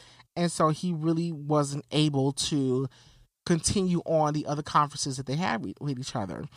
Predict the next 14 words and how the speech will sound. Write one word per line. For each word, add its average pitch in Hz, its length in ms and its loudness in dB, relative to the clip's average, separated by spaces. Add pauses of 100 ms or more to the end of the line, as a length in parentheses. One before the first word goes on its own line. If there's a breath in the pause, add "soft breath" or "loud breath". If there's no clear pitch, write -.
(440 loud breath)
And 196 160 2
so 185 440 2
that 143 280 2 (100)
was, 156 1160 0 (180)
hey, - 280 -4 (180)
that's 127 280 -2
Bayard 160 540 2
Rustin. 233 460 2 (360 loud breath)
Bayard, 349 600 6
you 415 200 2
get 208 220 2
two 294 360 -2
snaps. - 840 2 (1300)
Yes! 339 1080 6